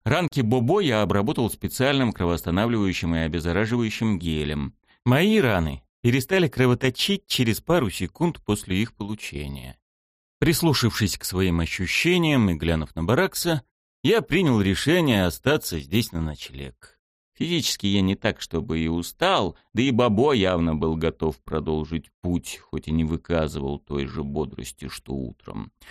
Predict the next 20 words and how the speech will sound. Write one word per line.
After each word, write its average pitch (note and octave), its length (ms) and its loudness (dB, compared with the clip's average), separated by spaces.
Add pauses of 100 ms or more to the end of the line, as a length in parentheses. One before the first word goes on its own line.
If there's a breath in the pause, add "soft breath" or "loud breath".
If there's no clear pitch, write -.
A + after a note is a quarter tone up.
(180 loud breath)
Но A2 100 4
вот B2+ 160 2
ощущение A#2 840 2
некой G2+ 400 2
запылённости G#2 1400 0 (220)
присутствовало. D2 1080 -4 (360)
Стоит - 360 -2
прикрыть - 480 -2
веки, C3+ 400 0
и E2+ 100 0
перед D#2+ 260 -8
глазами F2+ 540 0
тут F#2+ 220 -8
же F#2 80 -2
начинают F2 440 -2
мелькать C#2 600 -8
камни, B2 460 2
скалы A2+ 580 0
и F2+ 120 2
уступы. G2 920 -2